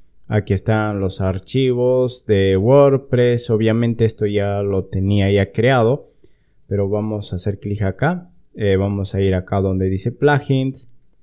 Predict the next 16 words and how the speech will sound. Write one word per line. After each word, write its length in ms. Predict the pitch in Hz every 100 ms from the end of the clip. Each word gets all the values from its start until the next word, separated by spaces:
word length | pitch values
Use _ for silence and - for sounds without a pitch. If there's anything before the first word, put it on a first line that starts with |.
| _ _ _ - _ - -
Bueno, 340 | 113 127 117
sí, 300 | - 165 180 -
obviamente, 960 | 120 127 131 135 143 143 139 - 120
eh, 80 | 113
aquí 240 | 113 - 117
tengo 280 | 123 123 107
los 180 | 92
plugins 420 | - 113 117 120 -
que 160 | 101
yo 160 | 104 113
tengo 300 | 120 120 117
instalado 720 | 101 - 101 110 110 - -
en 180 | 120 101
mi 100 | 98
sitio 320 | - 98 95
web. 160 | 90